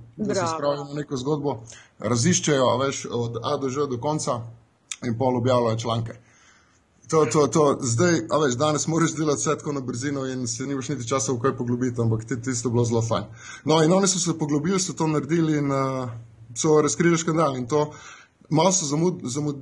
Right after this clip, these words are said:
Speaker 1: zamujali z objavo zaradi enajstega septembra. Takrat vmes je počel enajsti september dva tisoč ena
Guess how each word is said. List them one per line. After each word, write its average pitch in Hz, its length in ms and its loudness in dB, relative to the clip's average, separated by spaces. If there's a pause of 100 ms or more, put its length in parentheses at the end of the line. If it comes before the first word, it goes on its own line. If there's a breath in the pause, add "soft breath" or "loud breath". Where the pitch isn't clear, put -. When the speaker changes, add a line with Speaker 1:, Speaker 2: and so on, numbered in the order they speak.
(140)
Speaker 1:
zamujali 151 480 0
z 120 100 -4
objavo 156 400 2
zaradi 156 340 -4
enajstega 156 400 -2
septembra. 123 480 -4
Takrat 117 400 -8
vmes 127 320 -4
je 123 100 -4
počel 123 360 -2
enajsti 120 300 -2
september 127 480 0
dva 120 200 2
tisoč 117 340 -6
ena 131 220 0